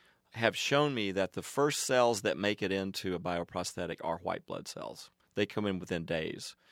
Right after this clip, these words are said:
So if there are bacteria present, those white cells can become activated and kill the bacteria.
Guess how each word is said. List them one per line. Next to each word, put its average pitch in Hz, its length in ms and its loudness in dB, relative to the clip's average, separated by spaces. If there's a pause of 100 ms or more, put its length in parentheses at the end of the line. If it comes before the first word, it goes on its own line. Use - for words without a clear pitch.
(140)
So 101 180 2
if 92 80 0
there 104 120 6
are - 20 4
bacteria 95 500 4
present, 92 380 0
those 90 240 -4
white 90 160 4
cells 87 260 -2
can 80 280 -6 (240)
become 95 280 0
activated 87 540 2
and - 180 -8
kill 82 300 -6
the - 80 -10
bacteria. - 640 -10